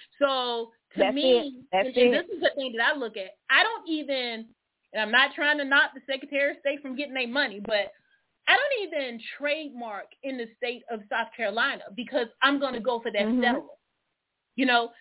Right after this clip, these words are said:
Speaker 2: Right,
Speaker 1: um,
Speaker 2: right.
Speaker 1: so people like, "I think that's, that's a wasted," I don't know what it is now, but back in the day, it was like a forty-five dollar cost. I'm like, "That's a waste of forty-five dollars that
Speaker 2: Mm-hmm.
Speaker 1: could be going towards that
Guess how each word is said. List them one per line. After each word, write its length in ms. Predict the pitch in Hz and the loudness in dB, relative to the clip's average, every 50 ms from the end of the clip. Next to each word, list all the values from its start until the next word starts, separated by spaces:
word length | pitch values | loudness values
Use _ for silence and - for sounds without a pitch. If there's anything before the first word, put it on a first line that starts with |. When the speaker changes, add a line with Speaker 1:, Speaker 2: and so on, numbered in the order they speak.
| _ _ _ | _ _ _
Speaker 2:
Right, 400 | 185 202 214 - - 240 240 233 | 2 6 6 8 8 6 6 4
Speaker 1:
um, 120 | 233 233 - | 2 -2 0
Speaker 2:
right. 220 | 196 208 208 208 320 | 2 2 4 4 4
Speaker 1:
so 100 | 294 285 | 2 2
people 220 | 330 320 294 285 | 0 -2 0 2
like, 140 | 277 269 - - 285 277 - - | 2 2 2 0 -4 -4 2 2
"I 80 | 277 285 | 2 2
think 200 | 294 311 294 - | 2 -4 -4 0
that's, 200 | 277 285 285 - - | 0 -2 -2 -2 0
that's 180 | 269 262 311 - - | 0 0 0 0 -2
a 80 | 262 240 | -4 -4
wasted," 500 | 220 247 262 285 285 - _ 302 269 - - | -2 -4 -4 -4 -4 -6 _ -8 -8 -4 0
I 80 | 247 277 | 2 4
don't 160 | 294 285 277 | 4 4 4
know 100 | 277 262 | 2 0
what 140 | 269 277 277 | 0 -2 -4
it 100 | 254 277 | -4 -6
is 160 | 269 254 220 | -6 -6 -6
now, 320 | 233 247 269 277 262 240 | -4 -4 -2 -2 -2 -2
but 280 | 220 202 220 202 196 196 - _ - - _ _ | -4 -2 -2 -2 -2 -2 -8 _ -20 -20 _ _
back 200 | 277 262 277 277 | 4 4 4 2
in 80 | 269 247 | -2 -8
the 60 | 226 | -4
day, 200 | 214 269 277 277 | -2 0 0 0
it 60 | 247 | -2
was 120 | 233 220 214 | -4 -4 -2
like 180 | 226 214 214 | -2 -2 -2
a 80 | 226 208 | -4 -10
forty-five 640 | 220 - 269 262 254 240 226 254 233 233 233 220 | -10 -6 -6 -4 -4 -4 -6 -2 -2 -2 -2 -2
dollar 220 | 208 208 190 190 180 | -2 -4 -6 -6 -6
cost. 280 | - 381 427 277 - 247 | -2 -2 -2 -2 -2 -4
I'm 100 | 262 269 | -2 -2
like, 160 | 254 226 214 | -2 0 2
"That's 200 | - - - - | 0 0 0 -2
a 60 | - | -6
waste 260 | 233 233 262 277 - | -6 -4 -6 -6 -8
of 100 | - 226 | -12 -10
forty-five 520 | - 277 254 233 233 226 240 220 220 214 214 | -4 -4 -4 -4 -4 -4 -2 0 0 0 0
dollars 300 | 233 233 302 277 233 226 | 0 0 0 -2 -2 -2
that 60 | 247 | -4
Speaker 2:
Mm-hmm. 80 | 240 214 | -4 -4
Speaker 1:
could 120 | 226 269 202 - | -6 -8 -10 -10
be 80 | - 185 | -10 -6
going 320 | 233 226 233 233 220 208 - - | -4 -2 -2 -2 -4 -6 -8 -8
towards 640 | 220 202 185 208 247 277 285 254 226 214 - - _ _ _ _ _ _ _ _ _ _ _ _ _ _ _ _ _ _ _ _ | -8 -6 -2 2 4 6 6 6 6 4 0 -2 _ _ _ _ _ _ _ _ _ _ _ _ _ _ _ _ _ _ _ _
that 320 | 196 208 240 220 214 202 | 2 4 4 4 4 2